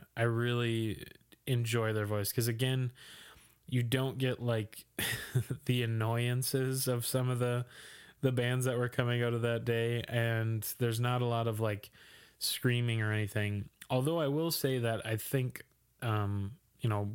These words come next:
with, they, they do have good control and stuff like that. Um, after a while, it did get kinda samey,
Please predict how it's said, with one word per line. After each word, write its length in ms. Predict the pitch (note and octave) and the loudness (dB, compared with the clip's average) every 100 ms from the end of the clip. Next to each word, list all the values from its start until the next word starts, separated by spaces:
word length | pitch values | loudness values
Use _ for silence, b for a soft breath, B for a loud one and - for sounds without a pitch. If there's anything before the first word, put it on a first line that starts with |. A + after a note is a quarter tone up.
| B2+ | -2
with, 200 | A#2 G#2 - - _ _ _ - F#2+ - - | -2 -2 -6 -12 _ _ _ -14 -14 -14 -12
they, 180 | C3 B2+ | 0 0
they 320 | B2+ B2+ C3+ | 2 0 0
do 100 | C3+ | 2
have 140 | D#3 C#3+ | 0 0
good 200 | C3+ C3 | 0 0
control 420 | B2+ A#2+ A2+ A2+ | 0 0 0 0
and 100 | A2+ | 0
stuff 140 | A#2 | 0
like 160 | A2 G#2 | 0 0
that. 280 | A2 G#2+ - B B B B | 0 0 -4 B B B B
Um, 240 | A2 A2 G#2+ | 0 2 2
after 300 | B2 D3+ D#3+ | 0 0 0
a 80 | B2+ | 2
while, 400 | A2+ A2+ A2+ A2+ | 2 2 0 0
it 180 | A#2 A2 | -4 -2
did 220 | C3 A#2+ | 0 0
get 260 | A#2 A#2 - | 0 -2 -4
kinda 340 | - A#2 A2 | -2 0 0
samey, 800 | G#2 - A2+ A2 A2 A2+ A2+ A2 | -2 -2 0 0 0 0 0 -2